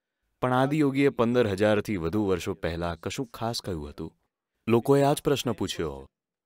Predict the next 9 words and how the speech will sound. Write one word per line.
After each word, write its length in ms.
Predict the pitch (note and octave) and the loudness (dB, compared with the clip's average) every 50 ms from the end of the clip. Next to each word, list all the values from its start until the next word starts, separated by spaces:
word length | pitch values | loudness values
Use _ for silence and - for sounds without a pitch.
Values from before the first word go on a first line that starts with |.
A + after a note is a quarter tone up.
| _ _ | _ _
તો 80 | - F2+ | -8 -6
આદિયોગીએ 500 | D#2+ D#2+ E2 F2+ F#2 F2+ E2+ F2 F#2+ F#2 | -6 -6 -4 -2 -4 -4 -2 -2 -4 -6
કહ્યું, 440 | - - F2 D#2+ G2 G2 F2 D2+ C2+ G#2 _ _ _ _ _ _ _ _ _ _ _ | -4 -6 -6 -6 -6 -8 -8 -10 -12 -18 _ _ _ _ _ _ _ _ _ _ _
જુઓ, 260 | E2+ F#2+ G#2+ A2+ C3 | -6 0 2 4 4
તમે 260 | C3 - B2 A#2 A#2+ A2+ | 4 2 0 -2 0 0
તમારી 320 | A2+ A2 A2 A2+ A2 G#2+ | 0 0 0 0 0 -2
હાલની 340 | F#2 F2 F#2 G2+ A2 A2+ A2 | -2 -2 -2 -2 0 -2 -2
ક્ષમતાઓનો 640 | - - - G2 F2 E2 - F#2+ F#2 G2 G2+ F#2+ | -4 -4 -6 -4 -6 -4 -4 -4 -2 -2 -2 -4
ઉપયોગ 500 | E2 - - F2+ F2+ E2 D2 C#2+ - - | -6 -6 -4 -4 -2 -2 -4 -6 -12 -20